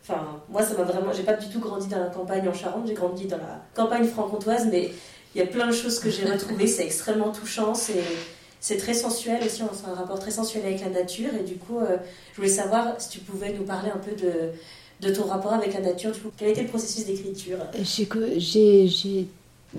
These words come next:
Speaker 2: d'emblée, je, j'ai, j'ai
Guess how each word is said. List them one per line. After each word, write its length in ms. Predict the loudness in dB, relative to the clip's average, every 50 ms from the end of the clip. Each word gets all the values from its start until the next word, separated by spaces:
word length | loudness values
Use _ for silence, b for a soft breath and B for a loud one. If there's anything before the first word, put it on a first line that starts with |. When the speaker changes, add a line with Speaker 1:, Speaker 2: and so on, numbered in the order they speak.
| -12 -12 -14 -18 -20 -18 -16 -16 -16 -16 -14 -12
Speaker 2:
d'emblée, 1000 | -10 -2 2 4 6 6 8 8 10 10 10 12 12 12 12 12 12 10 10
je, 420 | 8 6 6 6 8 8 8 8 6
j'ai, 380 | 6 4 2 2 2 2 2
j'ai 220 | 0 0 -2 -4